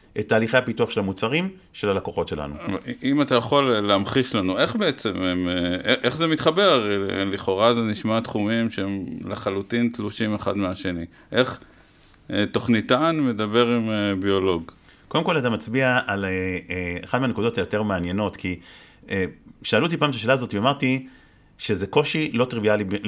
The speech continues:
Speaker 1: זה, זה, זה קושי, כי איש מחשב מגיע מעולם של אחד אפס,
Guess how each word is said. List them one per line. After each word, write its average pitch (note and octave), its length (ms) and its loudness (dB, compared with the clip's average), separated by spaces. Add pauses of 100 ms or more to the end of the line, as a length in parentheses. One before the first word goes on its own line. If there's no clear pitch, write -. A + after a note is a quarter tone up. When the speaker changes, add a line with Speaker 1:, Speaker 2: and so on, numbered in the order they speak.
Speaker 1:
זה, G#2 220 -4
זה, A2 60 0 (100)
זה G#2 140 -4
קושי, G#2 460 2
כי F#2 300 -4 (460)
איש E3+ 140 0
מחשב E3 360 2 (580)
מגיע A#2 240 2
מעולם C3+ 260 4
של G#2+ 140 0
אחד G2+ 260 2
אפס, - 400 -4